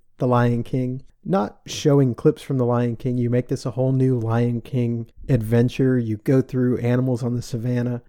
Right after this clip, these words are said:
Whatever. You could go through different habitats. It doesn't have to be Africa related. You go through all the different habitats, but,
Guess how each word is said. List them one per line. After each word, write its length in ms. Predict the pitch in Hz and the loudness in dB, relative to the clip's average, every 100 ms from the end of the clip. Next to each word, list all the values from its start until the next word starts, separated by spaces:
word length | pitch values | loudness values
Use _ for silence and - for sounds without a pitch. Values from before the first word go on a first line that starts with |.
| - | -2
Whatever. 320 | 170 208 135 | 2 4 4
You 160 | 113 | 0
could 160 | 123 123 | 0 0
go 160 | 135 127 | 2 2
through 220 | 151 123 | 2 -2
different 480 | 123 135 - 120 - _ _ _ _ - | 2 0 2 -2 -2 _ _ _ _ -8
habitats. 800 | - 139 139 - 135 135 - - | 0 2 2 0 0 0 -4 -6
It 80 | |
doesn't 220 | 143 214 117 | 0 2 2
have 260 | 123 147 | 0 0
to 80 | 139 | -2
be 180 | 113 113 | -2 -2
Africa 440 | 131 127 135 - | -2 -4 -4 -6
related. 420 | 120 117 120 131 135 | -4 -2 0 0 -2
You 100 | 120 | -2
go 160 | 139 | -2
through 220 | 135 135 | -2 0
all 120 | 120 143 | 0 0
the 100 | 117 | -2
different 360 | 117 - 107 | -6 -6 -10
habitats, 600 | 117 104 - - 110 - | -8 -8 -8 -8 -8 -10
but, 140 | - | -10